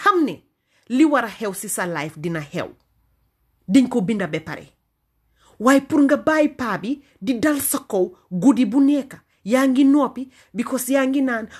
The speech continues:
"Bugguma mère bi yëg ko, mère bi daf maa mere." Mère bi xam na liy xew. Kii su dee dafa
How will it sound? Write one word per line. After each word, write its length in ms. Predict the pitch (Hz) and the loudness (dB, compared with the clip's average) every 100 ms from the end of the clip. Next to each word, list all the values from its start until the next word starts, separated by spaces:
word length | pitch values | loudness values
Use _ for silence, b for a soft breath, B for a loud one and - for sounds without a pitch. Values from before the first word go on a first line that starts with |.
| B | B
"Bugguma 440 | 170 233 254 233 | -4 -2 0 0
mère 280 | 214 220 202 | 0 0 -2
bi 120 | 190 214 | -4 0
yëg 180 | 240 240 | -2 -2
ko, 160 | - 214 B B | -8 -10 B B
mère 360 | 190 214 233 208 | -2 2 2 2
bi 100 | 196 | 0
daf 180 | 226 233 | -2 0
maa 240 | 226 220 | 0 0
mere." 340 | 233 226 220 220 b b | 0 0 -2 -8 b b
Mère 320 | 269 349 240 | 4 6 4
bi 100 | 233 | 0
xam 280 | - 427 392 | 0 2 4
na 80 | 339 | 6
liy 240 | 302 294 | 6 4
xew. 260 | 269 285 285 _ _ _ _ _ _ _ _ _ _ _ _ | 2 -4 -6 _ _ _ _ _ _ _ _ _ _ _ _
Kii 240 | - 403 427 | 4 6 6
su 140 | 415 | 2
dee 180 | 392 403 | 2 0
dafa 340 | 381 359 381 | -2 0 0